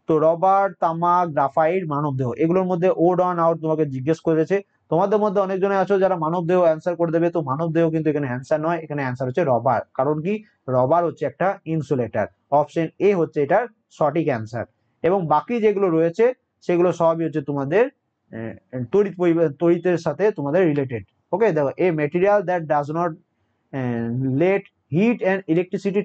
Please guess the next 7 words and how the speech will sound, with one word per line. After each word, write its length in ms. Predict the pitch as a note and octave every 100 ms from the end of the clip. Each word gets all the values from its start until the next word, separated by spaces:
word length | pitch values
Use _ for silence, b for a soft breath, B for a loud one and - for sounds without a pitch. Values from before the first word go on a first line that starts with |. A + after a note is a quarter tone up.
| F#3
travel 280 | D3 F3 F#3 -
through 200 | E3+ F3+
it 60 | E3+ - C#3
easily 320 | C#3 D#3 G#3 D3
known 180 | C3+ C3 D#3
as 80 | G3 _ D3+
insulator। 400 | C3 C3 A#2